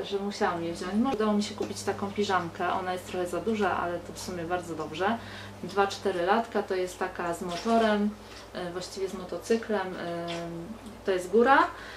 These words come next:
i jeszcze jest dół, są takie spodenki też w takie właśnie, o.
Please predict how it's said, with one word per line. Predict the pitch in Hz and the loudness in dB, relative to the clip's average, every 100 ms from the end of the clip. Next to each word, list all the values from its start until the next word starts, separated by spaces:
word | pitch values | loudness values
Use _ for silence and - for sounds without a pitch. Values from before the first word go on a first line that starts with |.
| - - | -12 2
i | 208 | 4
jeszcze | 214 - 214 | 4 4 4
jest | 190 180 - | 4 2 2
dół, | 247 269 254 | 4 6 4
są | 226 208 | 2 0
takie | 202 202 | 0 0
spodenki | 196 - 185 196 196 196 - 185 180 - - - - - - - - - - - | 0 0 0 0 0 -4 -2 0 0 -4 -14 -16 -16 -18 -18 -18 -18 -16 -6 -2
też | 180 | -2
w | - | -2
takie | 180 - 170 | -8 -6 -8
właśnie, | 170 170 175 | -8 -10 -10
o. | 165 | -8